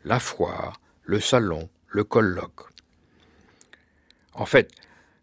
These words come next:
quelques arrondissements, non seulement de Paris, mais, je dirais, euh, du monde entier, puisque l'international art est chez lui partout. Alors,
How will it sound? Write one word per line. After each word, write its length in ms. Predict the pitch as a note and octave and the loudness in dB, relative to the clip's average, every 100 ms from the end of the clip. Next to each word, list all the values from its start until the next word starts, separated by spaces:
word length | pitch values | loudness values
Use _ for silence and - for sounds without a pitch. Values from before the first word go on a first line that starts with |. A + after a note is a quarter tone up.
| _ | _
quelques 380 | A2 F2+ G2 F2 | -2 -2 -2 0
arrondissements, 500 | F#2 F2+ - C3 - | 0 -2 2 2 2
non 180 | G2 G#2 | -2 -2
seulement 440 | - G2+ G2+ G2 - - | 0 -2 0 -2 -4 -14
de 140 | C#2+ | -12
Paris, 420 | E2+ A#2 C#3+ A#2+ - _ | -4 2 4 4 0 _
mais, 280 | F#2+ A2 E2+ _ | -2 -2 -2 _
je 140 | - | -16
dirais, 400 | F2+ D#2+ G#2 A2+ - - - - | -14 -8 -4 -4 -6 -20 -20 -14
euh, 60 | - - - _ _ _ _ _ _ _ G#2+ | -14 -14 -20 _ _ _ _ _ _ _ -6
du 200 | A#2 G#2+ | -2 2
monde 280 | A2 G2+ | 2 4
entier, 460 | B2 B2+ - B2+ F#2 | 4 4 4 4 4
puisque 340 | - - - F#2+ E2+ F2 - _ _ _ _ - | 0 -12 -4 -4 -4 -8 -18 _ _ _ _ -6
l'international 840 | G2+ G#2+ G#2 G2 F#2 - - F2 - | -2 -2 -2 -2 -4 -6 -8 -10 0
art 300 | A#2+ B2 - - - _ - - | 4 4 0 -12 -20 _ -20 -8
est 140 | G2+ | -4
chez 240 | F#2 - G2 | -4 -2 -4
lui 280 | F2 G#2 | -2 -2
partout. 520 | F#2+ - - - - - - - _ _ _ _ _ _ _ _ _ _ - | -2 -6 -8 -12 -18 -18 -20 -20 _ _ _ _ _ _ _ _ _ _ 4
Alors, 320 | F3 F#3+ | 8 8